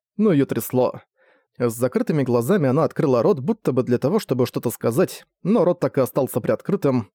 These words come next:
челюсть подрагивала, как будто у неё стучали зубы. «Они собирались убить тех людей», — сказал Коди. «Последнее, что я видел, они собирались убить и тебя».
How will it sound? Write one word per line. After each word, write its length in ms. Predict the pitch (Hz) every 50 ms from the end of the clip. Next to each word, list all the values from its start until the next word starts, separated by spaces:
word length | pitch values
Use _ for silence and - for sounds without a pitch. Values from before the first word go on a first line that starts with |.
| _ _ -
челюсть 300 | - - 233 156 123 -
подрагивала, 680 | - 160 - - 175 135 143 123 127 120 120 113 107 - _ _ _ -
как 120 | - 160
будто 260 | 202 269 - - 143
у 40 | 131
неё 160 | 127 151 160
стучали 360 | 135 - 156 - - 139 117 120
зубы. 500 | 113 107 120 127 - - - - - - _ _ _ _ _ _ _ _ _ _ _ -
«Они 280 | - - 104 120 147
собирались 500 | - - 143 135 151 160 156 143 135 -
убить 260 | 143 135 175 185 185
тех 160 | - 151 - 147
людей», — 500 | 139 139 123 131 120 92 - - _ _ _ _ _ _ _ _ _
сказал 440 | - - - 135 120 120 120 117 117
Коди. 440 | - 143 139 120 107 - - - - _ _ _ _ _ -
«Последнее, 480 | - 127 - - 208 202 160 147 147 135
что 160 | - - 143
я 120 | 135 135
видел, 380 | 143 190 165 156 139 127 - _ _ _ _ _ _ -
они 260 | 104 113 160 214 185
собирались 500 | - 156 139 143 165 180 160 143 131 -
убить 240 | 139 147 160 - 143
и 40 |
тебя». 460 | - 147 131 143 156 139 - - -